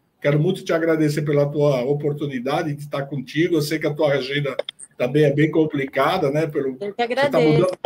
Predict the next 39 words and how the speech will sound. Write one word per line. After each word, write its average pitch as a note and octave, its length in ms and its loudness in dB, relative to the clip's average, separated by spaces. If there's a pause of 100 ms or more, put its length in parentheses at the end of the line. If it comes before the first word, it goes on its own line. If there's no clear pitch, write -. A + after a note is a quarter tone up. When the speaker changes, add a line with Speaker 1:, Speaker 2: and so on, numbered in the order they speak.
(380)
Speaker 1:
você D#3 220 -2
tá E3 120 4
mudando E3 340 4
de D3 140 0
fábrica, E3 600 2
você D3 140 -4
tá E3+ 120 -2
mudando E3 400 -4
de D#3 60 -4
um D#3 40 -2
monte F3 320 -4
de D#3 140 -4
coisas, D3+ 440 -2
ampliando D#3 580 0
o D#3 60 -4
seu D3 200 -4
negócio, D3+ 560 -2 (360)
e C#3+ 80 -4
a C3+ 40 0
gente D3+ 200 -4
sabe D#3+ 220 0
que E3+ 100 -4
é D#3+ 60 2
difícil, C#3+ 480 -8
mas C#3+ 380 -2 (260)
em C#3+ 80 -8
nome D#3 200 0
da D#3 140 4
Full D3 200 0
Sail, D3+ 320 4
eu D3+ 80 4
te D3 80 -4
agradeço D#3 460 -2
bastante. D3 720 -6 (640)
Speaker 2:
Eu F#3 160 -4
que - 80 -4
agradeço B3 600 0
pelo B3 240 -6
convite, A#3+ 760 -10